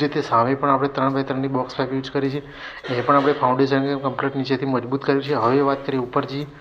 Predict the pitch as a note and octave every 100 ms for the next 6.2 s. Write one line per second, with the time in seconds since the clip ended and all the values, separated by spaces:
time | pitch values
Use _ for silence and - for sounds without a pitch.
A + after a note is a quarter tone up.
0 | - - - - A#2 - C#3 D3 C#3+ C3+
1 | C3+ C#3 C3 C3+ C#3 C#3 C#3+ D3+ D3+ -
2 | - - - - - - - - - -
3 | - - - - B2 C#3 - D3+ D#3 C#3+
4 | C#3 C3+ D3+ D3+ D#3 D3 C3 B2 C3+ D3
5 | C#3 C#3+ C#3 - C3 D3 C3 B2+ C#3+ D3+
6 | C#3+